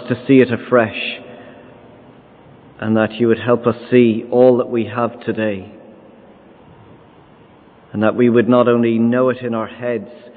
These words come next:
but we would experience it in our lives, that we would be filled with joy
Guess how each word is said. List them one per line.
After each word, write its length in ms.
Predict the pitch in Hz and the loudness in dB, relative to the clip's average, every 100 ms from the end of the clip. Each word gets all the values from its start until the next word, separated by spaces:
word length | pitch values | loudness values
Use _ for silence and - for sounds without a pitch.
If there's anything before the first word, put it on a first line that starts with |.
| - - - _ _ | -20 -20 -20 _ _
but 140 | 120 120 | -4 -2
we 180 | 131 | -2
would 200 | 120 120 | -2 0
experience 1040 | 117 117 - - - - 135 143 135 127 127 127 | -2 -6 -16 -20 -8 2 4 4 2 -2 -4 -4
it 680 | 123 - - - - - - | -6 -8 -20 -20 -20 -18 -8
in 160 | 123 | -6
our 160 | 113 110 | -4 -4
lives, 500 | 107 117 113 104 98 - - - - _ _ _ _ _ _ _ _ _ _ _ - | -6 -6 -8 -12 -18 -20 -20 -20 -20 _ _ _ _ _ _ _ _ _ _ _ -8
that 100 | 98 | 0
we 140 | 123 | 2
would 220 | 123 123 127 | 6 6 4
be 120 | 113 - - | 0 -2 -4
filled 360 | 143 139 135 120 | 2 4 4 0
with 180 | 131 135 120 | -6 -6 -6
joy 460 | 113 101 92 - | -4 -4 -10 -16